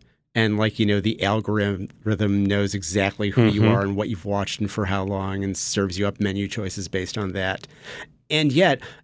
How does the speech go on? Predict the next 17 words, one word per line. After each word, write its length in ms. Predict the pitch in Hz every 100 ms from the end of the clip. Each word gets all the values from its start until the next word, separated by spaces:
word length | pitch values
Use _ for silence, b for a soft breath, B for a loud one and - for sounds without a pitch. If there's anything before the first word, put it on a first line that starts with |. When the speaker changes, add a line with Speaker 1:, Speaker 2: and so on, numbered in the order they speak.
| _
Speaker 1:
it, 160 | 147 143
it's 220 | 139 131
also 300 | 160 160 160
taking 460 | - 151 143 147 123
T 240 | - 143
V 280 | 131 127 113 B B B
way 680 | 98 101 101 113 160 208 214
back 600 | 135 110 95 95 - - _ _ _ -
to 100 | 131
something 640 | - 131 139 127 120 110
where 500 | 117 117 113 110 110 b b -
you 240 | 104 123
are 200 | 123 127
offering 500 | 117 127 131 123 110
something 540 | 104 127 110 - 104 98
for 160 | 113
everybody. 560 | 156 117 98 87 80